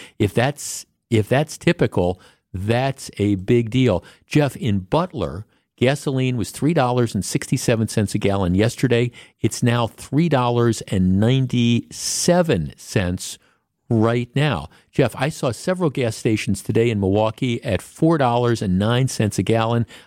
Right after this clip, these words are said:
I got three, I got it for three thirty-eight at Sam's on a hundred and twenty-fifth and Bradley on Sunday. Um,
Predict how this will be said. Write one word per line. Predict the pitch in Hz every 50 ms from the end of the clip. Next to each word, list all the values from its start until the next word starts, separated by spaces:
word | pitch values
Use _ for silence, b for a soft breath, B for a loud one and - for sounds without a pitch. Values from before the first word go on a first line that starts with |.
| B -
I | 113 113
got | 113 135 120 117 110 -
three, | - - - - 131 135 135 131 131 127 117
I | 113
got | 117 123 127 120 120
it | 110
for | - - 117 104 92
three | 90 - _ _ - - 123 123 123 131 123 120
thirty-eight | 117 - - - 135 131 127 - 113 - - 123 135 117 104 104 - B B B B B B
at | - 131 120 -
Sam's | - - - 156 147 143 131 127 131 127 -
on | - 95 90
a |
hundred | 82 117 127 123 123 113
and | 107 -
twenty-fifth | - 120 117 117 - - 120 110 - 110
and | 95 90
Bradley | - 113 107 104 110 110 107 101 - -
on | 123 104 101 98
Sunday. | - - 147 143 143 - - - - b b b b b b _ -
Um, | 113 107 104 107 107 104 104 101 101 101 101 101 101 95 92 92